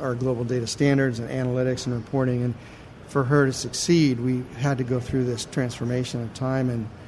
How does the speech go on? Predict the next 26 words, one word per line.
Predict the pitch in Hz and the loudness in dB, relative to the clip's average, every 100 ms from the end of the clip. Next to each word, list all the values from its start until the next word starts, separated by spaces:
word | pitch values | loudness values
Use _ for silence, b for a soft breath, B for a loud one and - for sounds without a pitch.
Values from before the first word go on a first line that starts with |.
| B B | B B
we've | 135 120 | -6 0
done | 139 | 2
a | 123 | 4
nice | 123 131 139 | 4 2 2
job, | - 127 120 | 0 -2 0
I | 117 | -2
think. | - 127 113 - B B B B - | -2 -4 -4 -12 B B B B -10
Uh, | 139 131 127 | -4 -2 0
not | 165 175 | 0 0
perfect, | - 180 127 - 147 | 2 0 0 -4 2
always | 151 139 | 4 4
have | 143 131 | 2 -2
opportunity, | 135 127 131 - 151 127 113 | -2 -6 -6 0 2 2 -2
but | 127 - - | -4 -6 -6
of | 131 123 | -4 -4
standardizing | - 151 139 135 139 139 131 147 156 - B B B - | -2 2 4 4 4 2 2 0 0 -4 B B B -2
and, | 139 131 131 | 0 0 0
and, | 147 135 135 - - - | 0 0 -2 -8 -16 -4
and | 135 131 127 123 156 190 135 - | 0 2 2 -2 -4 -8 -8 -4
not | 147 143 147 | 2 4 4
just | 147 131 | 0 0
our | 139 131 123 123 151 | 2 2 2 -2 -2
data, | 139 139 147 170 185 - - | 2 4 4 2 -2 -6 0
but | |
our | 139 127 | 0 0
processes | - 135 - 170 160 208 220 220 | 0 -2 0 -4 -2 -2 0 -2